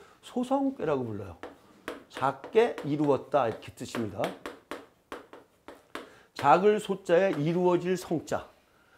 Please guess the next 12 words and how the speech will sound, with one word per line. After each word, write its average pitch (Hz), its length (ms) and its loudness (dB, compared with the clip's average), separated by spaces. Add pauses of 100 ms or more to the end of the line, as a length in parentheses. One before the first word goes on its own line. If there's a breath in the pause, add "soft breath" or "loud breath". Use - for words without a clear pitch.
그래서 165 320 0
요게 143 220 0
소성괴입니다. 151 720 -6 (1000 soft breath)
그죠? 185 400 -6
그러면 196 300 4
요건, 202 260 6
요걸 185 240 6
잘 165 240 4
보시면 147 340 4
어떻게 120 240 -2
돼 113 100 -2
있어요? 127 280 -4